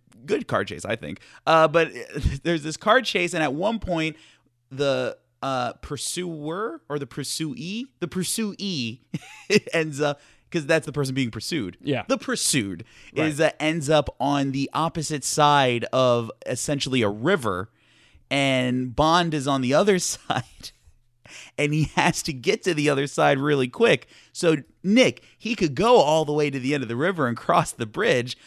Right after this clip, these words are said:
Speaker 1: but why do that when there's a broken kind of half-pipe bridge <laughs> that, that you can drive through?
Speaker 2: Yeah.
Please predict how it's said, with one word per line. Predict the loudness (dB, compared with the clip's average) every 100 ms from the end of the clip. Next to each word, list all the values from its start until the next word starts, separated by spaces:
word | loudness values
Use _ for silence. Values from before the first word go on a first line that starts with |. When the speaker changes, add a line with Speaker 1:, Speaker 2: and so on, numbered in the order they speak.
| _
Speaker 1:
but | -2 2
why | 2 2 2
do | 0 0 2
that | 4 4 2 0 _ -6
when | -4 -2
there's | -2 -2 -4 0
a | 0 2
broken | -2 -4 2 4 6 2 0
kind | 0 0
of | 0
half-pipe | 0 0 0 2 0 0 -2 -6 _
bridge | -8 -2 2 2 0 -4 -6 -8 -8
<laughs> | -8 -6
that, | -6 -4 -8 -2 2 2 0 _
that | -2 2
you | 0
can | 2 0 0
drive | 2 4 4
through? | 0 -4 -4 -2 -8 -6
Speaker 2:
Yeah. | -8 -8